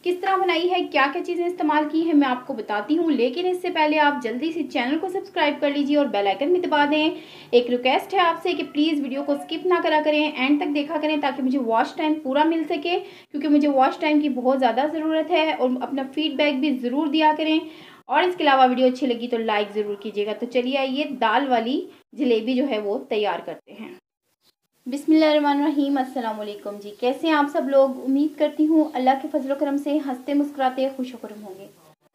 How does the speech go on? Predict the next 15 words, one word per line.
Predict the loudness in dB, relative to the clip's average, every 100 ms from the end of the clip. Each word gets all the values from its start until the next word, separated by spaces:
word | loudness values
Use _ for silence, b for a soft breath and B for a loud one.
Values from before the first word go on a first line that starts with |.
| _ _ _ _
आज | 2 4 6
मैं | 4
बना | 6 4 4
रही | 6 6
हूँ, | 6 6 6 4 -2 -2
अ, | -2 0 -4
जलेबी, | -6 -6 -4 -4 -4
और | -2 2 4 4
वो | 2 -2 -2
बना | 0 0 0
रही | 2 4
हूँ | 4 4
दाल | 2 0 0
के | -8
साथ। | -4 -2 -2